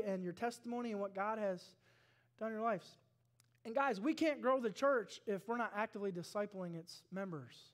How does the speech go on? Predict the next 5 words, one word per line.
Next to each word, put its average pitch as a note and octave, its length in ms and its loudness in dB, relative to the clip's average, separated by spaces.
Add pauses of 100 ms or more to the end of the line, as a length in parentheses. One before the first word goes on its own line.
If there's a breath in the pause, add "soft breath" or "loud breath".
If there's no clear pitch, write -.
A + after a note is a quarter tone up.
(1400)
So - 120 -10
we A3+ 60 0
celebrated A#3 540 2
four B3 260 2
awesome A3 560 -6